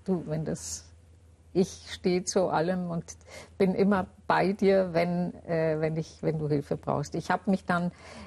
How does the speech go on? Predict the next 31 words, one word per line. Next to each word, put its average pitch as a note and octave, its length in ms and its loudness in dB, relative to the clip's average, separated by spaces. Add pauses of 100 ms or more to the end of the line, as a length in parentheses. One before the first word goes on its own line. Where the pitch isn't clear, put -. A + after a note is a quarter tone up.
(140)
genau F#3 340 6
dafür F#3 480 4
entschieden, A3 720 4
was, F#3 320 0
worauf F#3 500 2
ich - 280 -2 (100)
irgendwie, G#3 680 4 (540)
äh, F#3+ 340 4 (580)
Lust G#3 400 2
hatte, G#3 300 0
nämlich F3+ 640 0 (540)
mehr, G3 340 6 (220)
äh, F3 340 4 (220)
für G#3 140 2
meinen G3 220 2
Geist D3 400 0
zu D#3 120 -6
tun, C#3+ 420 -6
mehr F3+ 380 2 (100)
für, F#3 520 2
für - 220 0
meine F3 300 0
Bildung D3 500 0
zu - 140 -6
tun. D#3 300 -4
Ich - 100 -12
bin F#3+ 180 0
ja F3+ 160 2
in E3+ 140 -2
einem E3 180 0
sehr F3 360 2